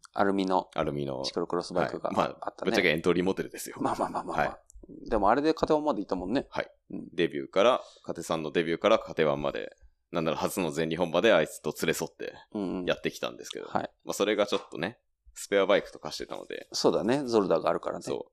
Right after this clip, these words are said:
Speaker 2: う。で、この子を、いや、なんか、たださ、
Speaker 1: うん。
Speaker 2: あの、要は、ただ普通のシクロクロスバイクシングルにしましただと、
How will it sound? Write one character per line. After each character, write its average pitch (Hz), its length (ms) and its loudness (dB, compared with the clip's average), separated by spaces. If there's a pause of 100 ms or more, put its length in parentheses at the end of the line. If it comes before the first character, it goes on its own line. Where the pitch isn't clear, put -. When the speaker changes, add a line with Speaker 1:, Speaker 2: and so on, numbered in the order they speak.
Speaker 2:
う。 - 40 -20
で、 - 80 -2
こ 139 180 2
の 185 140 2
子 139 440 4
を、 - 160 -4 (540)
い - 60 -12
や、 135 60 8
な 143 60 2
ん - 40 -2
か、 - 80 0
た - 240 2
だ - 100 4
さ、 - 380 -2
Speaker 1:
う 107 80 -4
ん。 87 180 -6
Speaker 2:
あ 71 140 -4
の、 60 400 -14 (2500)
要 95 120 0
は、 64 80 -4
た 160 160 2
だ 90 280 4
普 - 100 -16
通 104 120 -2
の 98 120 2
シ - 120 -10
ク 110 60 -2
ロ 107 100 0
ク 110 60 -4
ロ 107 80 0
ス - 80 -6
バ 107 80 4
イ 98 40 2
ク 82 80 -14
シ - 140 -6
ン 95 60 -2
グ 78 80 -8
ル 67 80 -6
に 71 60 -6
し - 100 -6
ま 73 100 -6
し - 80 -10
た 71 80 -8
だ - 140 -10
と、 50 220 -16